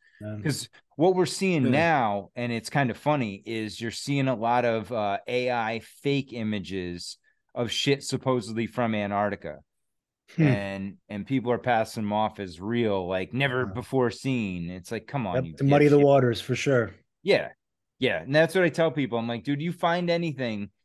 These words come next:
Speaker 2: that is brand new, don't send it to me." I'm like,
Speaker 1: Mm-hmm.
Speaker 2: "Unless you got it from a book or took it yourself, like, get the fuck outta here. I'm done with these A I images that people are spreading around, like,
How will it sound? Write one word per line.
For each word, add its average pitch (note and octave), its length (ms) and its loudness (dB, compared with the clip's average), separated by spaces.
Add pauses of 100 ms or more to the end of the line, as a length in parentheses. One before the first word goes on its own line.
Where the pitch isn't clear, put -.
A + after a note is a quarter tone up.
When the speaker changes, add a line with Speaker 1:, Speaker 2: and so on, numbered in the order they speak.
(220)
Speaker 2:
that C3 280 2
is A#2+ 220 -4
brand C3 560 0
new, D3 420 0 (540)
don't C3 240 0
send A#2+ 240 -4
it F#2+ 100 -8
to F2 80 -12
me." D#2 240 -14 (320)
I'm A#2 100 -2
like, A#2+ 140 -2
Speaker 1:
Mm-hmm. A2+ 60 -10
Speaker 2:
"Unless C3+ 260 -4
you D3+ 60 -4
got C3 260 4
it B2+ 180 2
from B2 160 -6
a A2+ 80 -4
book A#2+ 380 0
or G2+ 100 -4
took - 280 -6
it B2 60 -8
yourself, A2 600 -4
like, F#2+ 220 -4 (300)
get C#3 120 -4
the A2+ 80 -14
fuck G#2+ 240 -2
outta F#2+ 200 0
here. F2+ 120 -6
I'm F2+ 140 -8
done A#2+ 220 0
with A#2 120 -6
these F#2+ 280 -8
A A2 180 -4
I G#2 200 0
images F#2+ 500 -6
that G2 140 -6
people A2 280 -6
are G2 60 -4
spreading G2 340 -6
around, G2 500 -4
like, F2+ 320 -8